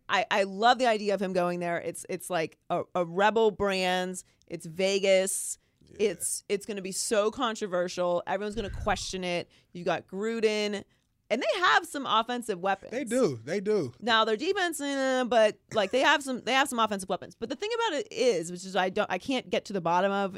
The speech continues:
Speaker 1: in my brain, is Tom Brady is a champion and he wants to win a Super Bowl.
Speaker 2: Right.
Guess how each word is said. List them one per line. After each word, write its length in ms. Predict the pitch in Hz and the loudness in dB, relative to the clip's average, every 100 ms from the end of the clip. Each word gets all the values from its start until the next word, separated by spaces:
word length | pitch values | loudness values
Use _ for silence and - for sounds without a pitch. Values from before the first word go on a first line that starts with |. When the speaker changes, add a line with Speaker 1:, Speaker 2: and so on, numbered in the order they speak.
| - | -6
Speaker 1:
in 80 | |
my 140 | 185 175 | -4 -4
brain, 480 | 170 170 180 202 208 - - _ | -4 -6 -6 -6 -8 -18 -20 _
is 180 | 214 208 | -4 -2
Tom 220 | 320 - | -4 -2
Brady 360 | - 285 262 | -2 -2 -4
is 380 | - 202 196 180 | -2 0 0 -2
a 80 | - | -6
champion 480 | - 202 175 143 - | -6 -6 -6 -8 -8
and 100 | 175 | -6
he 100 | 214 | -6
wants 540 | 175 170 208 - - | -6 -2 -2 -2 -12
to 180 | - 214 | -10 -8
win 420 | 175 160 190 185 - | -8 -4 -4 -4 -8
a 120 | 156 | -10
Super 380 | - - 220 180 | -12 -8 -8 -6
Bowl. 360 | 147 131 135 120 | -6 -6 -6 -8
Speaker 2:
Right. 180 | 104 | -14